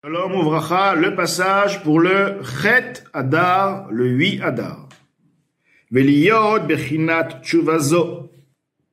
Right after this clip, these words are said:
beyeter set veyeter oz. Me'umka deliba, du fait que cette teshuva,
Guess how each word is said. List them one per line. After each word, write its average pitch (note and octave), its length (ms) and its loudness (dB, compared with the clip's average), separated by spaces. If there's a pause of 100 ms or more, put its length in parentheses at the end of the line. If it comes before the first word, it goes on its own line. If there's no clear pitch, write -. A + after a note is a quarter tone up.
(340)
beyeter E3 1000 0
set E3 580 0
veyeter D#3+ 460 2
oz. E3 500 0 (1120)
Me'umka E3 1040 2
deliba, E3+ 960 0 (300)
du C#3 160 -4
fait G#3+ 640 -2 (420)
que D#3 100 -4
cette A3 600 -2
teshuva, D#3 500 0